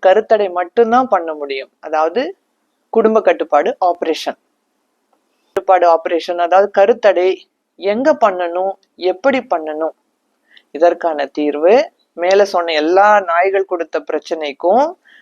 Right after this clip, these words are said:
சொல்யூஷனை நானு என்னுடைய இந்த வீடியோக்குள்ள சொல்லியிருக்கேன். வீடியோவை ஸ்கிப் பண்ணாம முழுசா பாருங்க, அப்பதான் ஒரு ஒரு பாயிண்ட்டும் உங்களுக்கு தெளிவா புரியும். மேல பிரச்சனை, மேல உள்ள பிரச்சனைக்கான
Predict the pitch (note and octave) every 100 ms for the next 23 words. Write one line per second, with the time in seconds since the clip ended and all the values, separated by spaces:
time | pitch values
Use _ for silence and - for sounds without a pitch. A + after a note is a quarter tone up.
0 | _ _ - F#3+ F3+ F3 F#3 D#3 E3 D#3+
1 | C3+ D3 F3+ C4+ - _ _ _ _ -
2 | D#3+ E3 E3 E3 F3 E3 G3+ G#3 F#3 D#3
3 | G3+ A#3 F3 D#3 D3 C#3+ C#3+ F#3+ A3 F#3+
4 | D#3 G#3 - - C#4 - - C#4 A3+ F#3
5 | F#3 B3+ F#3 F3+ A#3+ D4 D#4+ C#4 G3 E3
6 | D3 C#3 - A3+ G#3 F#3 G#3+ F3 F3+ A#3
7 | C4+ B3+ - F3+ E3+ E3+ F3+ A#3 G3+ F3+
8 | F3+ E3+ G#3+ C4 C4+ _ - - _ _
9 | - F#3+ G3+ A3+ A#3 A#3 G#3 G3+ G3+ C4
10 | E4 _ _ _ _ _ E3 F#3 A3 A3
11 | G#3 F#3+ G3+ G3+ G3+ F3 F#3 G3+ G#3 G3+
12 | F3+ F3+ F3 F#3+ F#3 F3 G#3+